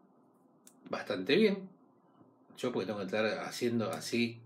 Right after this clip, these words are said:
enfocando y haciendo esto con el dedo, pero bueno, eh, bastante rápido, dentro de todo.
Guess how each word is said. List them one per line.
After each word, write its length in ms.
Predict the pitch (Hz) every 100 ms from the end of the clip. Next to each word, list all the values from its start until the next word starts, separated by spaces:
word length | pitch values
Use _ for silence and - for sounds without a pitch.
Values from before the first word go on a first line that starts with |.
| -
enfocando 640 | 95 - 98 120 120 113
y 60 |
haciendo 340 | 92 - 113 113
esto 240 | 110 107
con 140 | 104 127
el 120 | 175
dedo, 300 | 190 135 156
pero 220 | 98 104
bueno, 180 | 78 80
eh, 320 | 78 80 78 - - - - - - -
bastante 540 | - - - 143 123 185
rápido, 420 | 208 - 127 139 - - - -
dentro 240 | 92 107
de 60 | 131
todo. 360 | 131 113 120